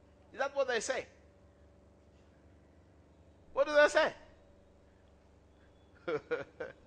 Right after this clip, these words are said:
Uh, if it was in Bukavu, they're like, "Oh, ona tena yule anatuletea hapa. What is this now? Who's this one?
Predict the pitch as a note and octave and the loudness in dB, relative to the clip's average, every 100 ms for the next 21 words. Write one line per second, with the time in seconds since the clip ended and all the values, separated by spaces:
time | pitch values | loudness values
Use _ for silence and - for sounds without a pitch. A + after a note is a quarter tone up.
0 | - G2 - - - - - - - - | -20 -20 -20 -20 -20 -20 -20 -20 -12 -10
1 | - A2+ - E3+ - E3+ D#3+ C#3+ C3+ B2 | -10 -12 -16 -16 -12 -12 -10 -10 -10 -12
2 | B2+ E3 D#3 D3 B2+ B2 A#2+ A#2 - B2 | -10 -6 -6 -6 -8 -8 -8 -10 -12 -10
3 | B2+ A2+ C#3+ B2+ C3 A#2+ A2 G2+ G#2 G#2 | -8 -6 -4 -6 -6 -8 -8 -10 -14 -14
4 | A#2 G2+ - - - - - - - - | -12 -12 -14 -20 -20 -6 -4 -4 -10 -16
5 | - - - - - - - - - D3+ | -20 -20 -20 -20 -20 -20 -20 -20 -20 -16
6 | E3 D3 C3 A2+ G2+ F#2+ - - - - | -12 -12 -14 -18 -18 -20 -20 -20 -20 -20
7 | - - - - - - - - - - | -20 -20 -20 -20 -20 -20 -20 -20 -20 -20
8 | - G#3 F#3 F#3 C#3 B2+ | -20 -18 -14 -14 -12 -12